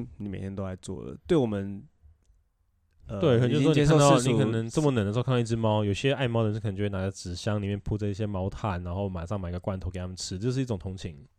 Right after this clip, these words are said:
Speaker 1: 嗯。
Speaker 2: 啊，我自己是不会做啦，因为我，我对猫狗真的比较无感。
Speaker 1: 嗯。
Speaker 2: 可就是我也不会去滥杀，或者有些人现在可能看到蜘蛛或什么的，他们可能就是让它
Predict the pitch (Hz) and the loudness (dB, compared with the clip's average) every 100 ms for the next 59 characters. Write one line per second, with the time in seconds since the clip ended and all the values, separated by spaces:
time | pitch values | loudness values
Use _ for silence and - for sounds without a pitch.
0 | - 123 123 110 95 90 90 - _ _ | -8 -2 0 0 -4 -10 -14 -20 _ _
1 | _ _ _ _ 131 113 123 110 113 95 | _ _ _ _ 2 2 2 0 -2 -6
2 | 92 98 82 104 92 - 90 87 101 98 | -6 -6 -6 -4 -4 -6 -10 -6 -4 -4
3 | 92 80 92 82 90 87 - - _ - | -4 -6 -8 -8 -10 -12 -14 -14 _ -20
4 | - - - - - - - - 101 90 | -20 -20 -20 -18 -18 -20 -18 -12 -12 -12
5 | 92 113 117 - 113 113 131 127 107 117 | -16 -18 -18 -12 -4 2 4 6 4 2
6 | 117 95 101 90 92 104 147 117 98 117 | -2 -2 -6 -6 -8 -2 0 0 0 -2
7 | 120 95 87 104 104 - 98 107 95 101 | -4 -6 -8 -4 -6 -6 -8 -4 -4 -6
8 | 98 101 87 80 80 107 101 87 98 98 | -6 -8 -8 -10 -8 -6 -6 -6 -4 -4
9 | 95 92 | -6 -8